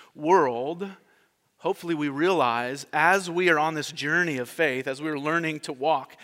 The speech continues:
with God, we are, we are so needy of God to be there as a loving parent to hold us up, to teach us to walk.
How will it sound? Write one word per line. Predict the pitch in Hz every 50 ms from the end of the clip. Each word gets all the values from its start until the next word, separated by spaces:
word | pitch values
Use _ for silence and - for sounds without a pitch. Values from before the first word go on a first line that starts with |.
| - - - - _
with | - 151 131 131 131
God, | 147 151 156 131 120 120 120 123 127
we | 135 151 165 165
are, | - - 131 127 131 131 120 - _ _ _ _ _ _ _ _ _ _ _ _ _ _
we | - 147 170 160
are | 139 127 123 - _
so | - - - - - - 180 180 185
needy | 175 160 156 160 160 147 120 113 107 101 104 110 _ _ _ _ _ _ _ _
of | 127 120 120
God | - 147 139 147 151 143
to | - 160 143
be | 127 139 147
there | 135 131 120 117
as | 113 117 110 113
a | 120
loving | 117 123 131 135 135 135 127
parent | - - 135 120 117 110 - _ - - _ _ _ _ _ _ _ _ _ _
to | - 139
hold | 123 - - 131 123 117
us | 120 120 - -
up, | 117 101 98 - _ _ _ _ _ _ _ _ _ _ _ _ _ _ _ _ _
to | -
teach | 123 - - - 175 165 - -
us | 135 123 - - -
to | - 127
walk. | 117 113 117 113 104 101 - _ -